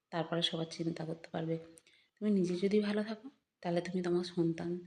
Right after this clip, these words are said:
স্বামী, সবাইকে ভালো রাখতে পারবে। তুমি নিজে যদি ভালো না থাকো, তাহলে সন্তান, স্বামী, কাউকেই ভালো রাখতে পারবে না। তোমার নিজের জীবনে যদি অশান্তি থাকে,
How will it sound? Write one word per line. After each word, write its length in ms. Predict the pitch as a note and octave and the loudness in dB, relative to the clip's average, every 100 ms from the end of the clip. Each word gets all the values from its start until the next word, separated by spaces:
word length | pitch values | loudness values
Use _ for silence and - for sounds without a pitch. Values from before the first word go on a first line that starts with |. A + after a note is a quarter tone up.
| - _ _ _ _ | -14 _ _ _ _
স্বামী, 340 | - D#3 D#3+ F3 F3 - | -6 -4 -2 -2 -4 -10
সবাইকে 340 | - D#3+ D#3 E3 D3+ | -6 -4 -2 -2 -4
ভালো 140 | D3+ D#3+ | -4 -6
রাখতে 200 | D#3 - | -8 -14
পারবে। 220 | - D3+ D#3 - _ _ _ _ _ | -10 -8 -10 -12 _ _ _ _ _
তুমি 120 | F#3+ F3+ | 2 2
নিজে 160 | E3 E3 | 2 0
যদি 140 | F3+ G3+ | 0 0
ভালো 140 | F#3+ G3 A3 | 0 -2 -2
না 40 | A#3 | -4
থাকো, 200 | G#3+ F#3 - _ - | -6 -6 -8 _ -4
তাহলে 180 | F3 F3+ | 0 0
সন্তান, 300 | F3 E3 E3 E3+ | 0 0 0 -4
স্বামী, 220 | - G#3+ G#3 - | -2 -4 -6 -2
কাউকেই 340 | F#3 E3 E3 E3+ | -2 0 -4 -4
ভালো 120 | D#3+ D#3+ | -4 -6
রাখতে 180 | E3 - | -8 -6
পারবে 160 | F3 D#3+ | -8 -8
না। 40 | E3+ - - - _ | -12 -20 -20 -20 _
তোমার 180 | _ A#3 G#3+ | _ -2 0
নিজের 180 | F#3+ F#3+ | 0 -2
জীবনে 260 | - G#3 G#3+ G#3+ | -2 2 2 2
যদি 120 | A3 G3+ | 0 0
অশান্তি 340 | F3 G3 F#3+ G3+ | 0 2 2 2
থাকে, 160 | G3+ | 0